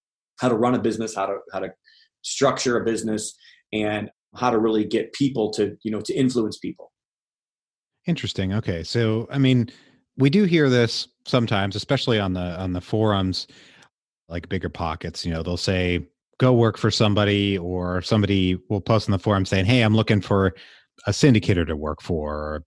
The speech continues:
Speaker 2: "Somebody in real estate that I can go work for. Hey, I'll work for free," something like that. But, I mean, I've gotten those offers in my business, and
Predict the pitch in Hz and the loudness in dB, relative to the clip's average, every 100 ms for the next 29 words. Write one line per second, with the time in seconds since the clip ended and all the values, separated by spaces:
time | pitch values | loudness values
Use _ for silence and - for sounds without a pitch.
0 | - 131 123 107 101 101 98 - 95 87 | 4 6 8 6 6 4 2 2 0 2
1 | 90 87 - 87 85 - - _ _ - | 0 0 -2 -2 -4 -6 -20 _ _ 0
2 | 98 87 92 - - 95 92 131 120 113 | 0 2 0 -2 -2 0 2 4 4 4
3 | 120 - 110 - 113 101 87 101 87 90 | 2 0 -8 -2 0 0 -2 -2 -2 -2
4 | 85 85 87 87 85 - _ _ - _ | -2 -2 -2 -2 -4 -6 _ _ -20 _
5 | 117 107 107 107 _ _ - 131 139 208 | -4 0 2 0 _ _ 0 2 4 0
6 | - 135 151 151 143 143 127 135 147 165 | 4 2 4 2 4 4 2 2 0 0
7 | 160 160 - - _ _ 101 98 110 156 | -2 -4 -6 -10 _ _ -4 0 0 2
8 | 131 101 104 98 - - 104 104 101 101 | 2 2 2 0 -2 -2 0 2 2 0